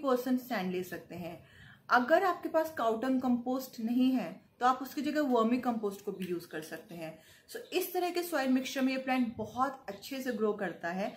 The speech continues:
And soil हमेशा well drain होनी चाहिए। तो जो आपका mixture जो हम इससे sand मिलाते हैं उसका हमें benefit ये होता है कि हमारी जो soil है वो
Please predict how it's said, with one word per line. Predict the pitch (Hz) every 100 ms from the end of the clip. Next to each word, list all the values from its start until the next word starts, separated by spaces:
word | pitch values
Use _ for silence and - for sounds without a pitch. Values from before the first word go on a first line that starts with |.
| - - - - -
And | 262 254 - - _ -
soil | - 294 339
हमेशा | 311 302 302
well | 240 185
drain | 185 208
होनी | 190 180
चाहिए। | - 180
तो | 185
जो | 202 214
आपका | 247 262 254 -
mixture | 254 226 - 247
जो | 254
हम |
इससे | 240 254
sand | - 208 240
मिलाते | 226 180 -
हैं | 190
उसका | 202 - 262
हमें | 262
benefit | 220 214 233 233
ये | 240
होता | 202 208
है | 214 226 - - - -
कि |
हमारी | 262 254 269
जो | 294 - -
soil | - - 247 262
है | 254 190
वो | 233